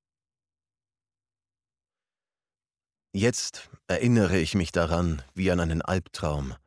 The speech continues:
Aber damals stellte das Leben mir wirklich grausame Karten aus.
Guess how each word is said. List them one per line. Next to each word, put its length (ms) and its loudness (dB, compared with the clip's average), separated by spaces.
Aber 200 0
damals 680 2
stellte 400 0
das 200 0
Leben 400 0
mir 200 -2
wirklich 580 -4
grausame 600 0
Karten 400 -4
aus. 320 -12